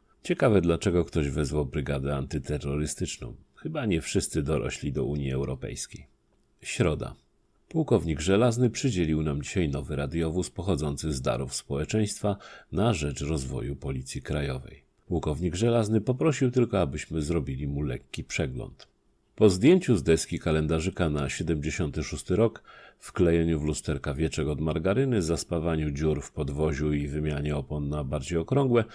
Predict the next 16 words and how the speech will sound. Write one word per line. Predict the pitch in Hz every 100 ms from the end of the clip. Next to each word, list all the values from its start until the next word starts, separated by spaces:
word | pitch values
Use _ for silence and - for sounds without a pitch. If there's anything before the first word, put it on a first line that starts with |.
| - - _
pozostało | - 113 90 - 76 65
nam | 65 71
tylko | 101 - 90 - -
wymontowanie | 76 101 78 71 69 65 65 65
taksometru. | 62 - 71 71 65 - - - _ _ _ _
Czwartek. | - 92 73 - - - - -
W |
całym | - 139 175 170
regionie | 123 78 78 78 87
zakrojone | 85 73 80 76 80 78
na | 71
szeroką | - 78 73 - 85
skalę | - 101 95
poszukiwania | - 98 90 - 76 80 80 76
sześcioletniego | 92 98 - 104 95 69 67 71
Jacusia. | 73 - 71 -